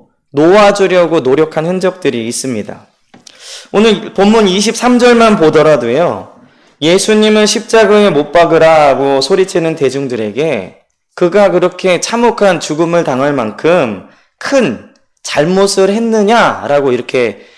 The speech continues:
군중들에게 물어보는 장면이 나오죠. 오늘 본문에도,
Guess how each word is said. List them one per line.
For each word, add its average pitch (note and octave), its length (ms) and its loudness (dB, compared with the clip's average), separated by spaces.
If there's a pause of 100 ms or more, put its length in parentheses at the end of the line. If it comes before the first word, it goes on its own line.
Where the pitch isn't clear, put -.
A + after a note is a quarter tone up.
(120)
군중들에게 D#3 680 0
물어보는 B2+ 560 -2
장면이 A#2+ 440 -6
나오죠. F#2+ 600 -8 (1000)
오늘 A3 320 4
본문에도, F#3 1040 0